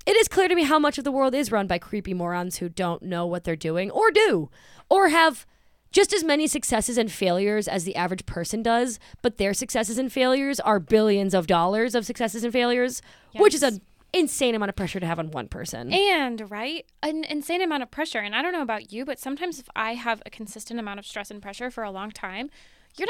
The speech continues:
Speaker 2: not in your best decision-making
Speaker 1: No.
Speaker 2: mindset.
Speaker 1: No. <laughs> You are not. And then when these problems do arise,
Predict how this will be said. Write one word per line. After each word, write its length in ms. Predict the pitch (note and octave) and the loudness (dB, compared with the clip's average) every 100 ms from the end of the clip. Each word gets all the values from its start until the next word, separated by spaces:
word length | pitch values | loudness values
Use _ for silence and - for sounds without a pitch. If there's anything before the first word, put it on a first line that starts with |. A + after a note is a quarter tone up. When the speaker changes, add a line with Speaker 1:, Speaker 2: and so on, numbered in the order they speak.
| B4+ | -2
Speaker 2:
not 60 | - | -4
in 60 | |
your 140 | F#4+ D#4+ | -2 -2
best 280 | C4+ C#4 - | -2 -6 -8
decision-making 800 | B3+ C4 C4+ B3 A3+ A#3+ A3 G#3+ - G3+ | -6 -4 -2 -4 -4 -8 -8 -12 -14 -12
Speaker 1:
No. 140 | F#3+ - | -12 -8
Speaker 2:
mindset. 600 | B3+ E4+ C#4+ - - B2+ - | -4 -2 -4 -8 -16 -14 -10
Speaker 1:
No. 120 | G3+ - _ - _ _ _ _ _ _ _ - - - - | -10 -12 _ -20 _ _ _ _ _ _ _ -20 -20 -16 -4
<laughs> 640 | C#4+ - - F#3+ F4+ - - _ _ - - - - - - - | -2 -2 -8 2 2 2 -6 _ _ -8 -6 -8 -14 -18 -16 0
You 160 | C#4+ D#4 | 6 8
are 120 | C#4 | 8
not. 320 | A3+ E3+ - - | 6 2 -2 2
And 300 | E4+ E4 D#4 - - - - | 4 4 2 -6 -20 -20 4
then 380 | A#4+ A#4+ D#4+ D#4 - - | 8 10 8 0 -8 0
when 200 | E4+ E4+ | 2 4
these 160 | E4+ | 2
problems 460 | - D#4+ D#4 D4 A3+ | 2 2 2 0 -2
do 200 | A3+ A3 | 0 2
arise, 520 | B3 B3+ C4 C#4+ - | 4 2 2 -2 -6